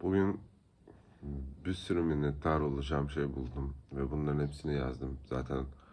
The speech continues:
eee, biliyorsunuz şükür ettiğimiz ve günlük olarak kullandığımız bir defterimiz var.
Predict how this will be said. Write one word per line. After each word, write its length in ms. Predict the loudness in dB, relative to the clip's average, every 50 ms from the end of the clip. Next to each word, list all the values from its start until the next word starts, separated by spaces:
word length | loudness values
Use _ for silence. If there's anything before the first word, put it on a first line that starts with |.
| -20 -20 -20 -20 -20 -20 -20 -20 -20 -8 -4
eee, 80 | -2 0 2 2 2 2 0 0 -2 -2 -2
biliyorsunuz 680 | 0 2 2 2 2 0 0 0 0 -2 -4 -8 -16 -20 -20 -20 -20 -20 -20 -14
şükür 420 | -10 -8 -4 -4 -4 -2 2 4 4
ettiğimiz 840 | 4 2 2 -2 -4 -2 0 0 2 2 0 0 -2 -6 -10 -14 -18 -20 -20 -20 -20 -20 -20 -20 -20 -20 -20 -20 -20 -20 -20 -20 -20 -20 -20 -20 -20 -8 -2
ve 480 | 2 4 4 4 4 4 2 2 0 -2 -4 -10 -20 -20 -20 -20 -20 -20 -20 -20 -20 -20 _ -20 -20 -20 -20 -12 -4
günlük 360 | 0 2 2 4 2 2 4 2
olarak 380 | 2 4 4 2 0 -2 -2
kullandığımız 640 | -4 -2 0 0 0 0 0 0 -2 -2 -2 0 0
bir 60 | 2
defterimiz 640 | 2 0 0 -2 -2 0 2 2 2 2 2 0 0
var. 200 | -2 -2 -4